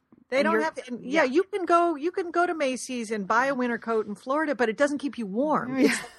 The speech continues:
Speaker 1: It's, it's like a, some fashion item, but it's not, it has no utility, you know? I mean, or you can try to get a down vest, but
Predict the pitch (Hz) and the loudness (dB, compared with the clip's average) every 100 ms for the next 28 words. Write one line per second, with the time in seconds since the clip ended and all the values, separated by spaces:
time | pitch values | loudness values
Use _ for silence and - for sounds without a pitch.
0 | - 170 - - - 269 - 262 247 220 | -20 -18 -10 -8 -2 -2 2 4 4 2
1 | 196 - 220 196 - - 302 427 - 226 | 0 -2 -2 -4 -8 0 0 0 -4 -4
2 | 208 190 190 175 175 - 240 254 - 302 | -4 -6 -8 -12 -4 2 2 2 -6 -2
3 | 320 294 285 190 233 - - - 320 285 | 0 2 2 -2 -20 -20 -12 -6 -2 -2
4 | 254 233 254 285 285 220 214 - 262 330 | -2 -4 -2 -2 -2 -8 -10 -8 -6 -4
5 | 370 - - 180 226 220 233 254 220 240 | -4 -6 -10 -2 0 0 -2 0 0 2
6 | 220 220 - - - 285 339 381 - 330 | 2 0 -2 -18 -6 -2 -2 -2 0 2
7 | 359 311 247 220 208 202 180 160 254 302 | 2 0 0 0 0 -2 -4 2 2 2
8 | - - 202 208 | -2 -6 -4 -4